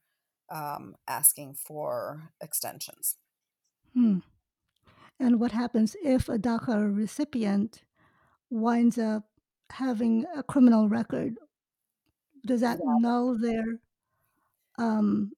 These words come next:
Speaker 2: their filing? Um, and what
Speaker 1: It
Speaker 2: happens to
Speaker 1: does. So
Speaker 2: them?
Speaker 1: what hap-, what happens is, uh, with the, with the daca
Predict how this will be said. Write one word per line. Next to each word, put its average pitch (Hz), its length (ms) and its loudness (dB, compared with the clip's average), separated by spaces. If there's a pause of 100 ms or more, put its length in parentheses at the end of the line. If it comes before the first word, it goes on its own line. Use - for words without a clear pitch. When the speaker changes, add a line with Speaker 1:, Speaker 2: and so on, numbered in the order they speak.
(120)
Speaker 2:
their 220 680 -2 (220)
filing? 339 600 0
Um, 226 480 0
and 240 280 -4 (840)
what 262 160 -4
Speaker 1:
It 208 60 2
Speaker 2:
happens 233 360 0
to 135 80 6
Speaker 1:
does. 104 100 -2
So - 80 -6
Speaker 2:
them? 220 100 0
Speaker 1:
what 208 160 -2
hap-, - 160 -2
what 226 120 -6
happens 226 500 2
is, 175 520 -2 (120)
uh, 165 280 0
with 175 140 -6
the, 180 140 -4 (100)
with 175 140 -10
the 165 260 -8 (840)
daca 180 340 2